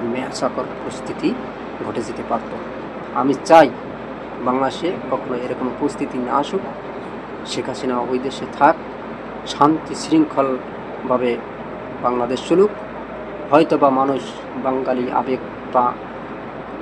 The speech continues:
আবেগ প্রণীত একদিন ভুলে গিয়ে তাকে ক্ষমা করে দেবে। তবে হ্যাঁ, তারও ভুল আছে, তারও সকল জনগণের কাছে ক্ষমা চাওয়া উচিত বলে আমি মনে করি। সাবেক প্রধানমন্ত্রী শেখ হাসিনার ক্ষমা চাওয়া উচিত। বাংলাদেশের মানুষের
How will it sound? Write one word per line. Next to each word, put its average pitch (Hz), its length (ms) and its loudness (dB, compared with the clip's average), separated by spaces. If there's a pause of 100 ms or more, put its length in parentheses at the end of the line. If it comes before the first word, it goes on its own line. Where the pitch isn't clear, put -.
(300)
আবেগ 135 240 2 (120)
প্রণীত 131 420 2 (460)
একদিন 127 440 0
ভুলে 139 180 8
গিয়ে 196 200 6 (260)
তাকে 131 180 -2
ক্ষমা 117 280 -2
করে 117 200 -2
দেবে। - 140 -6 (100)
তবে 143 200 4
হ্যাঁ, 123 180 8 (320)
তারও 151 200 10
ভুল 131 200 4
আছে, 117 200 0 (480)
তারও 170 340 12 (760)
সকল 131 320 2
জনগণের 151 420 4
কাছে 156 240 -2
ক্ষমা 123 260 0
চাওয়া 120 260 2
উচিত 147 260 -2
বলে 120 140 0
আমি 117 140 -4
মনে 110 280 -6
করি। - 120 -10 (600)
সাবেক 135 280 4
প্রধানমন্ত্রী 131 440 -2
শেখ - 160 -6
হাসিনার 135 360 -2
ক্ষমা 120 220 -2
চাওয়া 113 260 2
উচিত। 151 200 4 (440)
বাংলাদেশের 123 360 2
মানুষের 131 320 0